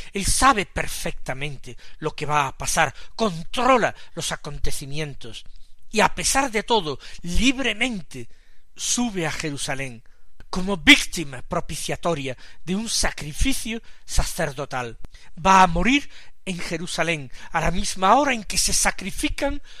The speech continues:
los corderos para la cena de Pascua, que sería, ah, el día de Pascua al día siguiente de su muerte.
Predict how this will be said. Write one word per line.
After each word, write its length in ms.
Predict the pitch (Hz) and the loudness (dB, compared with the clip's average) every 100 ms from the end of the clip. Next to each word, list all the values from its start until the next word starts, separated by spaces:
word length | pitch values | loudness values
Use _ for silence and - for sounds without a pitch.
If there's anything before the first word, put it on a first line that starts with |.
| - | -12
los 200 | - 160 | -6 -6
corderos 840 | - - 147 127 135 202 196 - - - - | -6 -4 -4 -2 0 2 0 -6 -10 -12 -6
para 260 | - 160 170 - - | 0 0 0 -8 -14
la 380 | - 147 143 135 - | -12 -2 0 0 -4
cena 400 | - - 208 190 | 0 4 4 2
de 120 | 160 | -2
Pascua, 520 | - 214 - - 135 - - - - - | 2 2 2 -4 -10 -12 -14 -12 -12 -6
que 100 | 156 | 4
sería, 540 | - 143 139 139 147 - - - - - | 6 6 4 -4 -6 -6 -8 -10 -14 -12
ah, 320 | - 131 127 - - | -8 -8 -8 -12 -12
el 140 | 156 123 | -10 -2
día 160 | 160 | 0
de 100 | 147 | 0
Pascua 400 | 139 151 - - | 0 0 0 -2
al 120 | 135 127 | -6 -4
día 180 | 147 | -4
siguiente 520 | - 139 117 147 139 127 | -2 -4 -4 -6 -6 -8
de 120 | 123 | -8
su 140 | - | -8
muerte. 440 | 120 120 - - | -8 -8 -8 -10